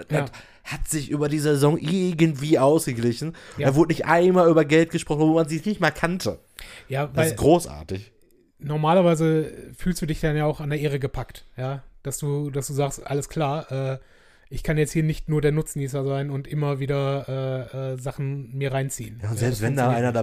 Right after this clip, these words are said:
Speaker 2: dabei ist, ne, irgendwann fällt es auf,
Speaker 1: Ja.
Speaker 2: dann bist du halt raus. Aber genau.
Speaker 1: Ja,
Speaker 2: Aber jetzt
Speaker 1: aber
Speaker 2: zurück
Speaker 1: zu,
Speaker 2: zur
Speaker 1: zu
Speaker 2: Frage,
Speaker 1: anderen,
Speaker 2: mir wär's
Speaker 1: ja?
Speaker 2: definitiv unangenehmer,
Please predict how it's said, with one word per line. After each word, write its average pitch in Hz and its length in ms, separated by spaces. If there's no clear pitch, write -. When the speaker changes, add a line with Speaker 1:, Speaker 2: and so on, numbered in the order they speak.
Speaker 2:
dabei 113 200
ist, - 360
ne, 113 200
irgendwann 131 240
fällt 113 180
es - 20
auf, 113 520
Speaker 1:
Ja. 127 60
Speaker 2:
dann 110 300
bist 123 160
du 120 60
halt 107 200
raus. 123 380
Aber 107 320
genau. 107 240
Speaker 1:
Ja, 131 120
Speaker 2:
Aber 139 120
jetzt 165 120
Speaker 1:
aber 175 180
Speaker 2:
zurück - 20
Speaker 1:
zu, 208 80
Speaker 2:
zur 160 100
Speaker 1:
zu - 60
Speaker 2:
Frage, 170 320
Speaker 1:
anderen, 131 260
Speaker 2:
mir 135 160
wär's 151 160
Speaker 1:
ja? 185 60
Speaker 2:
definitiv 165 500
unangenehmer, 147 920